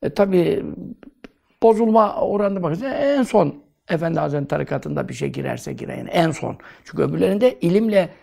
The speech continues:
iştigal, e, az olduğundan, az olduğundan, e, böyle akademisyenliklerle bilmem ne falan bu iş düzelmez. Bu medrese usulü mektubat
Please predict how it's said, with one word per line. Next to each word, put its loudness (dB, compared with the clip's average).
iştigal, 2
e, -2
az 4
olduğundan, 0
az 4
olduğundan, 0
e, -2
böyle 0
akademisyenliklerle -2
bilmem -4
ne -6
falan -8
bu -6
iş -16
düzelmez. -4
Bu -6
medrese -4
usulü -6
mektubat -2